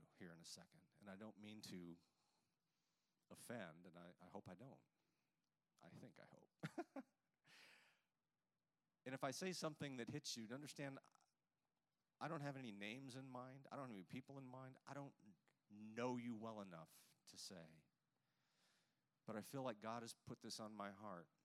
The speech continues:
Statistically speaking, just st-, st-, statistically speaking, there are people in this room right now, today, this moment, who are in a prison of addiction.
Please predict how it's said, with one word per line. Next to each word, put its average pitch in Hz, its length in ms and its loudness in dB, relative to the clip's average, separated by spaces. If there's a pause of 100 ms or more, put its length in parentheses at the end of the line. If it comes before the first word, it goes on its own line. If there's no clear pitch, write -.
(680)
Statistically - 800 2
speaking, 123 500 2
just - 360 0
st-, 147 340 -2
st-, - 100 -2 (100)
statistically - 800 -4
speaking, 127 440 -2 (580)
there 143 80 12
are 123 160 10 (120)
people 151 400 2
in 123 140 -2
this 123 240 0
room 123 200 2 (140)
right 127 280 6
now, 107 160 4 (160)
today, 107 360 0
this 98 240 -4
moment, 87 380 -6 (1160)
who 131 140 2
are - 80 6
in 208 140 -2
a - 140 -6
prison 127 340 0
of 113 80 -6
addiction. 110 460 -2